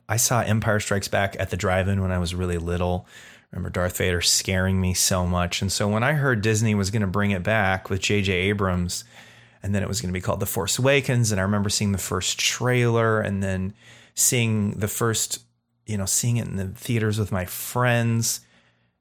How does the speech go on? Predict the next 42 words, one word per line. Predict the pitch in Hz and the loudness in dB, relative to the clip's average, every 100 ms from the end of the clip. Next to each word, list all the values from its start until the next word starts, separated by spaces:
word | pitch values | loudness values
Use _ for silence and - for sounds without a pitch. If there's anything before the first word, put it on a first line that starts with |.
| - | -6
Uh, | 113 101 101 | -2 0 0
Star | - 151 180 | 0 -2 0
Wars | 233 208 | -2 0
has | 165 | 0
always | 151 180 156 | 2 2 0
been | 131 139 | 0 0
a | |
really | 123 123 | 2 0
fun | 120 - 117 | 0 0 0
part | 110 120 110 | 2 2 2
of | |
my | 101 | 2
life. | 98 139 117 - | 2 2 2 0
And | 110 | -2
so | - 127 117 110 107 104 - - _ - | 2 4 4 6 4 0 -6 -20 _ -4
it's | 131 - | -2 0
really | 151 165 151 | 0 0 2
great | 175 196 | 2 2
to | 131 | 2
head | 127 | 2
back | 127 135 | 2 2
to | 123 | 0
the | 123 | -2
theater | 143 180 156 107 | 0 2 2 2
with | 110 110 | 0 -2
friends | - 113 117 - | -2 0 0 -2
to | 120 | -2
see | - 117 | 0 0
it. | 151 151 | 0 0
And | 110 107 - | 0 0 -2
it, | 123 123 | -4 -2
honestly, | 123 196 233 381 349 | 0 0 0 0 2
I'm | 269 240 | 0 0
really | 247 | 0
sad. | 233 220 156 87 - - | 0 4 4 2 -2 -2
I'm | 123 | 0
really | 143 135 | 0 2
sad | - 123 117 127 110 | 2 4 4 4 4
that | 101 101 - - - - - | 2 2 -4 -20 -20 -20 -8
this | 95 127 123 - - | 0 2 2 0 0
arc | 101 107 113 - - | 0 0 -2 -8 -2
of | 98 98 98 95 92 87 | 2 4 4 2 -2 -8